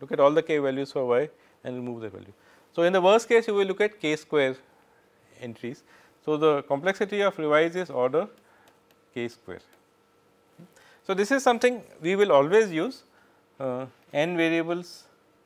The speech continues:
whenever we talk about complexity and k values.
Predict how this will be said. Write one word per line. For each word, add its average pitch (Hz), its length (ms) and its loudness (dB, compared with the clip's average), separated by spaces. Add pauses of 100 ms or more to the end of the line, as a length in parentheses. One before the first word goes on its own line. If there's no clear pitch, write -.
whenever 160 380 -2
we 170 80 0
talk 185 240 0
about 135 260 -4 (240)
complexity 131 600 -12 (2250)
and 123 220 -10
k 120 160 -8
values. 95 400 -12